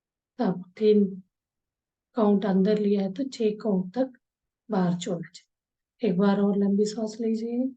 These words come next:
ब्रीद इन, होल्ड, होल्ड and slowly breathe out from mouth। मुंह से श्वास छोड़ेंगे।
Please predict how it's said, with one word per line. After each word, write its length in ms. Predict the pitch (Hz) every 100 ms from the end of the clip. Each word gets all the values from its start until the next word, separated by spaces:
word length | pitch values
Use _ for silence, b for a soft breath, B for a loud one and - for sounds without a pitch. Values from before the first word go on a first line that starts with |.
| _ _ _ _ _ _ _ _ _ _
ब्रीद 360 | 220 196 196 190
इन, 240 | 226 240 262 277 - - _ _ _ _ _ _ _ _ _
होल्ड, 480 | 226 208 220 240 262 - _ _ _ _ _ _ 254
होल्ड 500 | 214 214 247 262 269 _ _ _ _ _ -
and 180 | 202 185
slowly 760 | - 208 196 196 202 285 311 - _ _ -
breathe 260 | 202 202
out 160 | 208 202
from 260 | - 240 311 - _ _
mouth। 460 | 226 190 175 175 - _ _ _ _ -
मुंह 200 | 208 196
से 240 | 185 247 302 - - _ _ _ _ _ _ _ _ _ _
श्वास 400 | _ - 185 175 -
छोड़ेंगे। 560 | 214 190 202 214 254